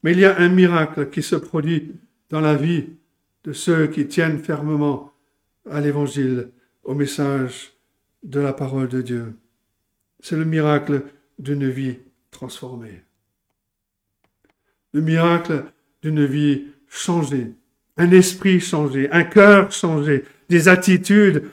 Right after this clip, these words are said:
changées, des comportements changés, changés pour ressembler davantage au Fils de Dieu,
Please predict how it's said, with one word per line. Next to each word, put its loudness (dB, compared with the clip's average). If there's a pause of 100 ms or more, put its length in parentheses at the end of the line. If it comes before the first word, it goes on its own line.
(100)
changées, -2
des -4
comportements 4
changés, -2 (180)
changés 4
pour 0 (260)
ressembler 6
davantage 4 (180)
au 4
Fils -4
de -2
Dieu, -8